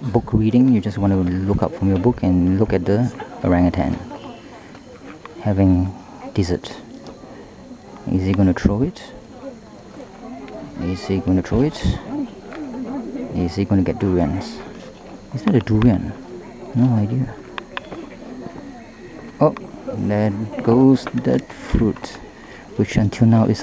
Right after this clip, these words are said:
very, very unknown. <sighs> And, uh, well, let's see. Anybody?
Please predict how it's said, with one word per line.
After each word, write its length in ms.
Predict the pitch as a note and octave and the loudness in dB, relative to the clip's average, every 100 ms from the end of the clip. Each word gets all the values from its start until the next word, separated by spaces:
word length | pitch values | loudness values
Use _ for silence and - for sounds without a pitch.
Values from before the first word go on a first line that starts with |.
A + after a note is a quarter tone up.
| - B2+ | -4 0
very, 380 | A#2 A2+ A2+ | 2 4 4
very 220 | A2 G#2+ G#2 | 4 4 4
unknown. 460 | G2+ G2+ C3 E3 - - - - - - - - - - - - - - - F4+ F#4 - - - | 2 6 6 4 0 -8 -16 -16 -18 -18 -18 -16 -14 -16 -16 -18 -18 -14 -14 -14 -16 -18 -18 -6
<sighs> 140 | - - - - - G#3+ - - - - - A2+ | -4 -2 -6 -8 -10 -10 -12 -12 -2 2 2 2
And, 320 | A2 B2+ B2 | 2 2 2
uh, 400 | A#2+ B2 B2 C3 B2 A2 E3+ | 2 4 2 0 -2 -6 -4
well, 340 | F3 E3 D#3+ - - - E4+ E4 - - - D5+ - - - - B3 | 0 0 0 -4 -14 -14 -14 -16 -16 -18 -16 -14 -14 -16 -18 -14 -8
let's 240 | G#3+ - - | -8 -8 -10
see. 480 | - E3 D#3 D3+ D3+ D#3 C#3 - - - - - C#4 - - - - - | -6 -2 0 0 0 -2 -6 -10 -14 -12 -12 -10 -10 -10 -14 -20 -14 -6
Anybody? 840 | D3 D3 C#3 C3 B2 A#2+ A#2+ A2+ | -2 2 2 2 2 4 4 4